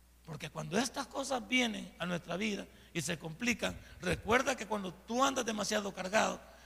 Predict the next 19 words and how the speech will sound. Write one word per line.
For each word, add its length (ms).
las 160
situaciones 600
se 180
pueden 500
complicar. 680
De 140
acuerdo, 720
fíjese 360
esta 200
otra 260
estadística, 600
de 160
acuerdo 420
a 40
la 100
Organización 720
para 220
la 160
Salud 680